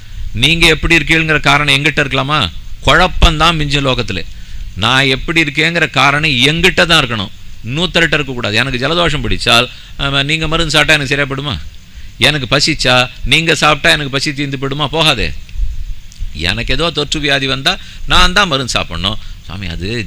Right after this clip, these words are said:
ஜலதோஷத்தான் அந்த மாதிரி மாத்தி சொல்லிடுறா சுவாமி. அது தொற்றா ஜலதோஷமா அவன் வித்தியாசம் தெரியுமானால் அது பரிசோதனை சாலையில பரீட்சை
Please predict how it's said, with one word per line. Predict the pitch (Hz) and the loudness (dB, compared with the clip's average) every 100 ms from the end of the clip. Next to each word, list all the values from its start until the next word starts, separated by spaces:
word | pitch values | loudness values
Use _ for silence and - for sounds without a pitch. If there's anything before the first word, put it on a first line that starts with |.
| 76 | -4
ஜலதோஷத்தான் | 95 120 147 147 123 107 - 120 | -2 0 0 0 0 -4 -4 -4
அந்த | 98 | -4
மாதிரி | 90 107 | -6 -6
மாத்தி | 87 113 107 - | -4 -2 -2 -4
சொல்லிடுறா | 82 76 73 | -6 -6 -8
சுவாமி. | - 71 78 - - - - - | -8 -8 -8 -8 -6 -6 -6 -8
அது | 82 82 | -8 -4
தொற்றா | 113 - - 165 165 - - | -4 -4 -2 -2 -2 -6 -4
ஜலதோஷமா | 117 135 135 120 131 | -4 -2 -2 -2 -2
அவன் | 123 110 | -4 -4
வித்தியாசம் | 110 170 147 127 | -2 0 0 -2
தெரியுமானால் | 120 101 87 85 104 107 - - - | -2 -2 -2 0 0 -2 -10 -14 -10
அது | 92 98 95 | -8 -8 -6
பரிசோதனை | 101 135 151 147 139 127 107 | -2 0 0 0 -2 -4 -2
சாலையில | 110 107 117 - | -2 0 -2 0
பரீட்சை | 110 - - | -2 0 0